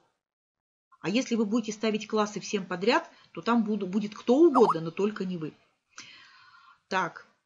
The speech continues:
м, значит, только оценки и комментарии. Это очень трудно. Я сама себя приучала несколько дней. Сама рука ставит, э, тянется ставить класс.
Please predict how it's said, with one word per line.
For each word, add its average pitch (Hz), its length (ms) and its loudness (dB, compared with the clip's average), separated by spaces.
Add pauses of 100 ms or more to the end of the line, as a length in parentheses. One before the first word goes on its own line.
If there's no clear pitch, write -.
м, 160 640 -10
значит, 180 300 -6
только 320 300 4
оценки 170 380 -4
и 220 120 -10
комментарии. 208 520 0
Это - 260 2
очень 285 420 2
трудно. 180 460 -2 (160)
Я 208 220 2
сама 226 300 0
себя 208 260 -2
приучала 196 440 -6
несколько 175 520 -6
дней. 170 160 -6
Сама 196 380 2
рука 214 300 0
ставит, 190 460 -6
э, 170 160 -2
тянется 196 400 -4
ставить 170 360 -6
класс. 151 280 -8